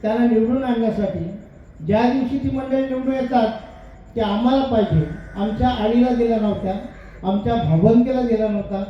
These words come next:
ते पहिले आम्हाला पाहिजे, जास्त पाहिजे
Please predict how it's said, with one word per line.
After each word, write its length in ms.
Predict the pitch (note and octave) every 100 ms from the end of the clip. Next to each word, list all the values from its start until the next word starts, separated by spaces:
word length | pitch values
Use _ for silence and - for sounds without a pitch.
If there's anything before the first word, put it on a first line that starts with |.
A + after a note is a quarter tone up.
| - -
ते 60 | A3
पहिले 320 | G#3+ G3+ A#3
आम्हाला 420 | A3 G3 A#3 B3
पाहिजे, 500 | A#3+ G3+ F#3+ F3+ F3+ - - - - - - D#3+
जास्त 360 | G3+ G3+ -
पाहिजे 540 | C#4+ A3+ G#3+ G3 G3